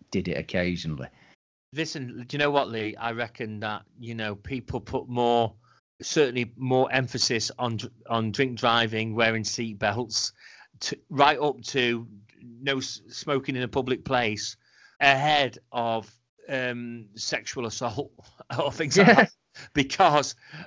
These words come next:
Speaker 2: when you look at it now, in retrospect, when you look at some of the things that took place, f-, first of all, a lot of these things are very hard to prove, aren't they? They're very difficult to prove, I think. So that's a, that, that's a problem. But if you look back on it,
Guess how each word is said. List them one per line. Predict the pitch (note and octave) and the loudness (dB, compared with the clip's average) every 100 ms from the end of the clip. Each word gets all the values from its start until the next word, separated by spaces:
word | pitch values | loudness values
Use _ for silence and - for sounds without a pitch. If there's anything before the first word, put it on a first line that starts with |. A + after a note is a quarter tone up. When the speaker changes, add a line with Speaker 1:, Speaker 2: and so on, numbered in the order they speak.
| - | -10
Speaker 2:
when | C#3 E3 E3 | -2 -2 0
you | D3+ | -2
look | D#3+ D#3 | -4 -6
at | A2 | -10
it | G2 D2+ _ | -10 -14 _
now, | C3 B2 A2 G2+ | -8 -6 -6 -8
in | A2 | -4
retrospect, | A#2 A#2+ - - F#2+ F#2 - - - _ _ - - _ _ _ | -2 -4 -8 -12 -12 -12 -14 -18 -18 _ _ -20 -20 _ _ _
when | B2 A#2 | -4 0
you | A#2 | 2
look | C3+ C3 | 2 0
at | |
some | - C3 | -2 -4
of | A#2 A2 | -4 0
the | A2 G#2 | 0 0
things | G#2 A#2+ A2+ | -2 -2 -2
that | A2 - | -4 -6
took | G#2+ D2+ | -10 -8
place, | - A2 G2+ F2+ - - _ _ _ - - - - | -4 -2 -2 -4 -6 -6 _ _ _ -20 -20 -16 -6
f-, | E3 | 2
first | B3+ B3 F#3+ | 6 8 6
of | |
all, | C3 A#2 | 4 2
a | D3 | 2
lot | D#3 | 2
of | C3+ | 2
these | C3 | -2
things | B2+ A2+ | -4 -2
are | |
very | A2+ A2 | 0 0
hard | G#2+ G2+ | -2 -6
to | G2 | -8
prove, | - F2+ F2+ | -10 -6 -6
aren't | F2 F2 B1 | -8 -10 -12
they? | F2 | -14
They're | F2 G2 | -12 -6
very | B2 A2 | -4 -4
difficult | G2 - - B1+ | -6 -12 -14 -12
to | - | -10
prove, | F2 F2 | -10 -10
I | F2 | -12
think. | F#2 F2 E2 - | -12 -12 -14 -16
So | - | -10
that's | G2+ G2 - | -8 -6 -8
a, | - _ | -14 _
that, | G#2 - _ _ | -14 -14 _ _
that's | - - - - | -8 -6 -10 -16
a | - | -12
problem. | - G2 F#2 F#2+ | -8 -6 -8 2
But | C3+ - - - - - - - _ - - - | 4 4 -2 -20 -20 -20 -20 -20 _ -20 -6 0
if | E3 F3+ | 0 2
you | |
look | E3 B2+ | 2 4
back | D#3 - C3 | 2 0 -4
on | G#2+ | -4
it, | G2 | -6